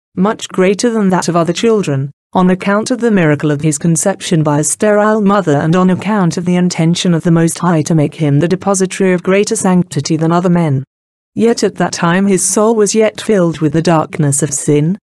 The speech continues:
which he had contracted in the same way as the other children of Adam, the first and common father of the human race. And as,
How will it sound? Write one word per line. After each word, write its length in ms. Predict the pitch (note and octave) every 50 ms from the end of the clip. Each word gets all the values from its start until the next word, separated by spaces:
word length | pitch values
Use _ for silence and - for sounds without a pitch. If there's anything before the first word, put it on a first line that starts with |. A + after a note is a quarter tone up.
| _ _
which 220 | - E3+ F3 E3+ -
he 80 | F#3+
had 240 | F3 D#3 F#3+ F#3 -
contracted 640 | - - G3+ G3+ G3 - E3 - - - - C#3+ C#3
in 120 | D3+ E3
the 80 | E3 D3+
same 300 | - - F3+ F3+ F#3 F#3+
way 200 | G3 G3 F#3 F3+
as 140 | F3 D#3+
the 160 | F3+ G#3 G3 F3
other 160 | D#3+ E3 F3
children 500 | - - - F#3 F#3 F#3 F#3 F#3+ F3+ F#3
of 60 | F#3
Adam, 360 | G#3+ G#3 G3+ E3 C3+ B2+ B2+ C3+ _ _ _ _
the 100 | - F#3
first 460 | E3+ - - G3+ G#3 A#3 A3 - - -
and 180 | G3 F#3 F3+
common 300 | - - G3+ G#3 A3 A3
father 400 | G3 - A3 G#3+ G#3+ F#3+ G#3+ G3+
of 100 | F#3+ F3
the 80 | F#3 F3+
human 400 | E3+ - - G3+ G3 G#3 G3+ G3+
race. 480 | G3 F#3 E3+ D#3 D3 C#3+ - - - _ _ _ _ _ _ _ _ _ -
And 180 | F3 F3+ F#3+ E3+
as, 200 | D3+ C#3+ C#3+